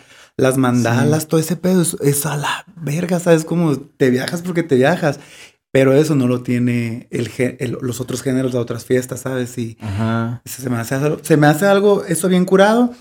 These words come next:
Speaker 1: porque a veces disfruto más la producción visual que la música, en lo personal,
Speaker 2: Ajá.
Speaker 1: ¿sabes? Y
Speaker 2: Sí, porque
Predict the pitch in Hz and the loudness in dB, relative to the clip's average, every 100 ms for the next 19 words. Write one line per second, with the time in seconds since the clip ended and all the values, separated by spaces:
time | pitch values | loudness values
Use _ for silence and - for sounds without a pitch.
0 | _ _ - 151 135 120 117 - - 143 | _ _ -2 2 2 2 0 -8 -4 0
1 | 131 165 156 - 135 135 151 156 139 - | 0 0 -4 -2 -2 2 4 4 2 -4
2 | _ - 135 135 143 170 - - _ _ | _ -6 -2 0 2 0 -4 -12 _ _
3 | _ _ _ 143 151 147 139 120 117 123 | _ _ _ -2 0 2 2 2 0 0
4 | 120 135 147 - 190 220 240 - _ _ | 2 0 0 2 4 4 0 -8 _ _
5 | _ 127 120 117 110 107 110 113 113 - | _ 0 2 2 0 -2 -2 -4 -8 -18
6 | _ _ _ _ - 127 127 123 - 117 | _ _ _ _ 0 2 2 0 -2 -2
7 | 117 113 113 127 120 117 - 123 113 110 | 0 0 0 2 2 0 -4 -4 -2 -4
8 | 110 127 - 165 165 - 127 131 | -6 -8 -6 -6 -4 -4 -4 -8